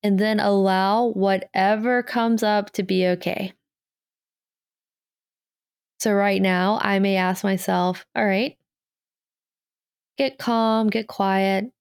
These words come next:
let my mind get quiet, let my body get still." Stillness is so important in this practice. Take a couple centering breaths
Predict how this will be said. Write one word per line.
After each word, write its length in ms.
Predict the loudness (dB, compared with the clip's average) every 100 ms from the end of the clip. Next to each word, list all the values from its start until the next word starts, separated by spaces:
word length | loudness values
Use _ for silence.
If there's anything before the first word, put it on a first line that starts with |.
| _
let 140 | -4 -2
my 160 | 0
mind 460 | 0 0 0 0 0
get 160 | -4
quiet, 640 | -4 -2 0 2 0 -2 -6 _ _ _ _ _ _ _ _ -4
let 160 | -2
my 160 | 0 -2
body 560 | -2 -2 0 0 0 -2
get 300 | -4 -6 -8
still." 920 | -10 -4 0 0 2 0 0 -2 -6 _ _ _ _ _ _ _ _ _ _
Stillness 440 | -2 0 2 0 -4
is 100 | -6
so 340 | -2 0 2
important 440 | 0 -2 -2 0 0
in 60 |
this 160 | -2 -2
practice. 680 | -4 -4 -4 -6 -6 -14 _ _ _ _ _ _ _ _ _ _ _ _ _ _ _ _ _ _ _ _ _ _ _ -4
Take 220 | -2 0
a 60 | -2
couple 380 | -2 -2 -2 -2
centering 480 | -2 0 0 0
breaths 840 | 0 0 2 0 0 -4 -14 -16